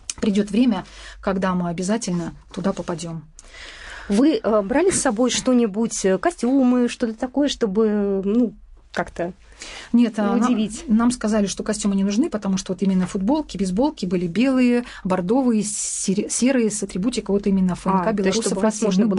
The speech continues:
Speaker 1: были. Да,
Speaker 2: Мгм.
Speaker 1: да. Бейджики у нас обязательно были. И нас спрашивали: «А вы откуда? Вы что?» Потому что мы так все гордо шли. У нас было мужчин даже больше, чем женщин.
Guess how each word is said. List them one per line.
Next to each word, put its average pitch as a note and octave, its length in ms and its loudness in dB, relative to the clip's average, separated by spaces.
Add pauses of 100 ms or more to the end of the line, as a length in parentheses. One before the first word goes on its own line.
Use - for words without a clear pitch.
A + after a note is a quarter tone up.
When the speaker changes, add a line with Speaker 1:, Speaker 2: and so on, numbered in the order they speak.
Speaker 1:
были. E3 200 -6
Да, G3 140 0
Speaker 2:
Мгм. F#3+ 100 -2
Speaker 1:
да. F#3 200 0 (300)
Бейджики A3+ 460 0
у G#3+ 60 0
нас G#3 180 0
обязательно G3 400 -2
были. F#3 220 0
И F#3+ 40 2
нас G3 160 0
спрашивали: F3 460 -4
«А A3+ 40 -2
вы A#3+ 120 0
откуда? A#3+ 320 -2
Вы F3+ 80 -2
что?» - 160 -4
Потому F3 220 -4
что - 160 -2
мы F#3 80 2
так F#3+ 140 -6
все - 140 -4
гордо F3+ 280 -2
шли. B3+ 200 0
У C4 60 6
нас F#3+ 120 2
было F#3 200 0
мужчин F#3 280 2
даже F#3 200 2
больше, G#3 320 -2
чем G3+ 240 0
женщин. E3 480 -4